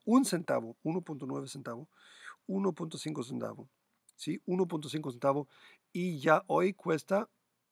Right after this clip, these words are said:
treinta y cinco centavos. Y el volumen, pues obviamente está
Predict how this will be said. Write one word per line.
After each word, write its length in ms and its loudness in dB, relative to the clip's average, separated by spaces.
treinta 260 4
y 60 2
cinco 220 -2
centavos. 480 6
Y 380 2
el 360 2
volumen, 800 4
pues 280 -6
obviamente 440 -4
está 340 -6